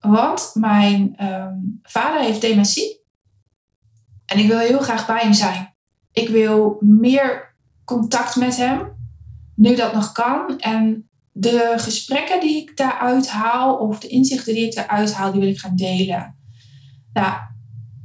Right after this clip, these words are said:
ik heb haar nog net geen applaus gegeven, maar ik vond het zo gaaf. Ik vond het zo mooi.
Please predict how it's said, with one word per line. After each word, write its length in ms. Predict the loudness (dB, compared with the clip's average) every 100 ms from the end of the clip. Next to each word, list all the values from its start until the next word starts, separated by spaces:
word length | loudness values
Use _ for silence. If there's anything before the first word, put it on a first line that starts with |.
| -6
ik 140 | -2 0
heb 120 | 0
haar 120 | 0
nog 160 | 0 0
net 180 | 0
geen 240 | 0 0 2
applaus 400 | 0 0 0 0
gegeven, 340 | -2 -2 0
maar 100 | -2
ik 60 | -2
vond 180 | -2 -2
het 120 | 0
zo 400 | 0 2 4 2
gaaf. 440 | 0 -4 -6 -10
Ik 160 | -14 -6
vond 180 | -2 -2
het 100 | 0
zo 480 | 0 2 2 2 2
mooi. 580 | 4 4 2 -2 -4